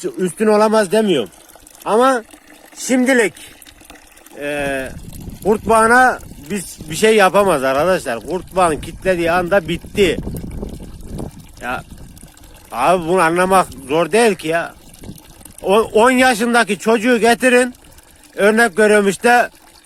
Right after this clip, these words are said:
e, otuz beş kırk yaşındaki adamı dövsün, nasıl dövecekse. Ya biraz mantık dışı arkadaşlar. Yani o yüzden, e, yani ben ha-, haydutu kötülediğimden değil,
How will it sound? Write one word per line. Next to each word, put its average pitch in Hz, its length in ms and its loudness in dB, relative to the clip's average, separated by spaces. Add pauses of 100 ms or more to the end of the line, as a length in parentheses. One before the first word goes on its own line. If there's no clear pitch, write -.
(140)
e, 160 460 2
otuz 214 400 0
beş 226 180 2
kırk 233 240 2
yaşındaki 214 500 0
adamı 214 560 4 (160)
dövsün, 196 460 2
nasıl 170 260 0
dövecekse. 175 640 -2 (1700)
Ya 101 220 -12
biraz 208 200 2
mantık 220 480 0
dışı 165 200 -2
arkadaşlar. 151 560 -2 (1600)
Yani 104 220 -16
o 135 260 -6
yüzden, 196 440 0 (240)
e, 120 40 -12 (800)
yani 165 220 -2
ben 190 260 0 (540)
ha-, 135 440 0
haydutu 175 480 -2
kötülediğimden 185 800 0
değil, 180 260 2